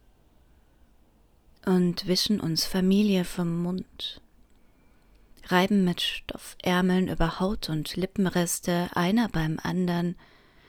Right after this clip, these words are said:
bis unsere Gesichter glänzen. Im Mittagshoch rot backen das Fleisch auf Tellern und Sonne hinter Bierglasfenstern.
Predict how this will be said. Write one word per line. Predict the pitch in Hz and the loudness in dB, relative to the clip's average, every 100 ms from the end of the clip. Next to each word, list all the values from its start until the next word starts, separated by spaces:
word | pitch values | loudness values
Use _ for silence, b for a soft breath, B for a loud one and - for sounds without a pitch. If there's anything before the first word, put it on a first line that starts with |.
| b b b - | b b b -8
bis | 165 - - - | -6 -8 -14 -6
unsere | 170 175 170 165 | -4 -2 -4 -4
Gesichter | - 170 - - - 165 165 | -6 -8 -8 -10 -8 -8 -4
glänzen. | 160 165 190 - - 180 196 - b b b b b | -4 -4 -6 -8 -8 -6 -8 -14 b b b b b
Im | - 185 190 | 4 6 8
Mittagshoch | 202 - 220 208 - - - 185 185 - | 6 4 2 2 -2 -2 0 0 -2 -4
rot | 214 247 - - | -2 -2 -6 -6
backen | 202 - 160 | -6 -4 -2
das | 151 151 - | -2 -4 -6
Fleisch | - - 170 196 - | -6 -6 -4 -4 -6
auf | - - - | -6 -12 -12
Tellern | - 185 185 190 170 | -6 -2 2 2 2
und | 151 | -2
Sonne | - - 175 196 | -2 0 2 0
hinter | 175 156 160 | 0 -2 -4
Bierglasfenstern. | - 185 202 185 180 185 - - 180 185 - 180 175 180 | -2 -4 -2 -2 0 -2 -4 -2 -4 -4 -6 -4 -2 -4